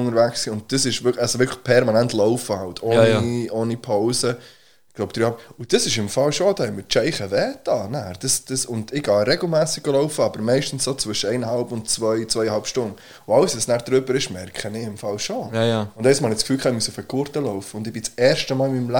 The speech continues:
Speaker 1: Leben gerade auf den Gurten gelaufen.
Speaker 2: Ja, das
Speaker 1: Also
Speaker 2: ist
Speaker 1: das,
Speaker 2: nicht
Speaker 1: was ja,
Speaker 2: nice.
Speaker 1: das, was alle machen, ja, f-, oder die
Speaker 2: Ja.
Speaker 1: meisten für das Open, ich habe ja das noch nie gemacht. Und ich habe das erste Mal gedacht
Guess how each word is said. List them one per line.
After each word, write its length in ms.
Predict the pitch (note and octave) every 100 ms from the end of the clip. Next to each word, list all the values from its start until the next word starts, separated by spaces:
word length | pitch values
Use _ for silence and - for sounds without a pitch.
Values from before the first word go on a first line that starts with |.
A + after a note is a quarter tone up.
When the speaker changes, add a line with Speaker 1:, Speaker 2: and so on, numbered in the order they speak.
| C3+
Speaker 1:
Leben 120 | A2
gerade 400 | - A#2 A#2 C3+
auf 80 | A2+
den 100 | G#2+
Gurten 340 | A2+ C3 - C3+
gelaufen. 440 | A#2 G2+ - _ _ _ -
Speaker 2:
Ja, 300 | A#2 A#2 A#2+
das 120 | B2+
Speaker 1:
Also 80 | A#2+
Speaker 2:
ist 80 | C#3
Speaker 1:
das, 60 |
Speaker 2:
nicht 60 | C3
Speaker 1:
was 100 | B2
ja, 140 | B2 B2
Speaker 2:
nice. 180 | G2+ -
Speaker 1:
das, 180 | C#3 B2
was 160 | A2+
alle 360 | A2+ B2+ C#3+ C#3
machen, 400 | B2+ B2+ - A#2
ja, 160 | A2+
f-, 200 | A#2 - D#2
oder 140 | G2
die 140 | G2+ A2
Speaker 2:
Ja. 140 | A2 A2+
Speaker 1:
meisten 220 | A2 B2+
für 100 | G2+
das 300 | G2+ - -
Open, 360 | A2 B2+ B2 A#2
ich 80 | B2
habe 120 | G#2+
ja 40 |
das 140 | A2+ B2+
noch 80 | A#2
nie 240 | A#2+ B2
gemacht. 400 | C#3+ - - - - _ _ _ _
Und 120 | A#2
ich 40 | A2
habe 100 | G#2+
das 140 | -
erste 200 | A#2+ A#2
Mal 60 | G#2+
gedacht 180 | A2